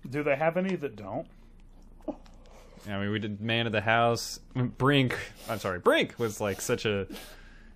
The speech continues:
Speaker 2: you know, that's kinda what it's based on. I wasn't surprised to see it here. I was like, "Damn, they just can't stop."
Speaker 1: Yeah. I feel like someone rollerbladed in Man of the House, didn't they?
Speaker 2: Yeah, uh, Jonathan Taylor Thomas did.
Speaker 1: Yeah, yeah, yeah.
Speaker 2: <clears throat> Without a helmet, because, you know,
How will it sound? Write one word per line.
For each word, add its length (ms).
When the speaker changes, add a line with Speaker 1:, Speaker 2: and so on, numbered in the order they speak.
Speaker 2:
you 100
know, 160
that's 160
kinda 220
what 100
it's 100
based 380
on. 180
I 60
wasn't 380
surprised 500
to 80
see 180
it 80
here. 220
I 80
was 160
like, 240
"Damn, 360
they 80
just 140
can't 240
stop." 440
Speaker 1:
Yeah. 160
I 100
feel 200
like 140
someone 400
rollerbladed 680
in 120
Man 180
of 100
the 80
House, 260
didn't 220
they? 160
Speaker 2:
Yeah, 220
uh, 360
Jonathan 340
Taylor 220
Thomas 320
did. 140
Speaker 1:
Yeah, 120
yeah, 160
yeah. 120
Speaker 2:
<clears throat> 40
Without 300
a 40
helmet, 340
because, 380
you 80
know, 200